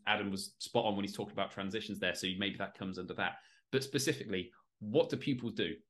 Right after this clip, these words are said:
when they're silent working? What do they do if they want attention, particularly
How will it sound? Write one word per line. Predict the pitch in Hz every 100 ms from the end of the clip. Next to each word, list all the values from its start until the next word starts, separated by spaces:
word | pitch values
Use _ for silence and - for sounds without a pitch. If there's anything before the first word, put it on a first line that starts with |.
| _
when | 101 101
they're | 95
silent | - 98 95
working? | 92 80 92
What | 98 131
do | 127
they | 113
do | 107
if | 95
they | 98
want | 98 101
attention, | 98 113 104 - 90 80 -
particularly | - 117 - 95 82 82 82